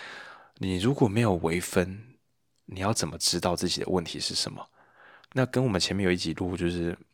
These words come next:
那个什么知识分子的十二条法则，问题要精确，是类似的。那很高兴有个听众听完我们，呃，上一集节目，还是上上一集，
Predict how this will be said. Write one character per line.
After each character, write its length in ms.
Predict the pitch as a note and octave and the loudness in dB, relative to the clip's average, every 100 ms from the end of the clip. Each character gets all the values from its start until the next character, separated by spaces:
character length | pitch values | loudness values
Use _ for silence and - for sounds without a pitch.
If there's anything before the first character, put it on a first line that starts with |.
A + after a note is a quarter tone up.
| _ _ | _ _
那 100 | G#2+ | -4
个 120 | F#2 | -2
什 60 | E2+ | -2
么 80 | E2 | -4
知 180 | - G2 | -2 -2
识 120 | G#2 | 0
分 160 | G2+ | -2
子 100 | F2+ | -2
的 80 | D#2+ | -2
十 120 | - | 0
二 60 | F2+ | 0
条 160 | F2 D2 | 0 -2
法 200 | - - | -4 -4
则， 320 | - - G#2+ - | -4 -4 -4 -2
问 180 | G#2+ F#2 | -2 -2
题 160 | - | -4
要 140 | E2+ E2 | -2 -2
精 220 | - D#2+ | -2 -4
确， 260 | - F#2 - | -2 -2 -4
是 140 | - F2 | -8 -6
类 200 | F2 E2 | -4 -4
似 180 | - - | -4 -6
的。 140 | - - - - - - | -12 -12 -14 -14 -14 -2
那 180 | A2+ G2 | 2 2
很 100 | F#2+ | 4
高 180 | G2+ G#2 | 4 4
兴 140 | A#2 | 4
有 80 | F2 | 2
个 80 | F2 | 0
听 180 | F#2+ | 0
众 300 | F#2 G2+ F#2 - | 2 2 2 -4
听 180 | - G2 | -4 0
完 140 | F2+ | 2
我 80 | E2 | 2
们， 240 | D#2 D2+ - - _ _ _ _ _ | -2 -4 -6 -18 _ _ _ _ _
呃， 180 | - F2 | -6 -4
上 260 | - G#2 G2 | 0 2 2
一 60 | |
集 140 | F2 E2+ | 0 -2
节 140 | D#2+ | -4
目， 220 | E2 F#2 - | -4 -4 -4
还 120 | - | -4
是 160 | F2 F2+ | -2 -2
上 160 | - | -2
上 160 | F#2 F2+ | 0 -2
一 40 | |
集， 260 | F2+ - - | -2 -6 -8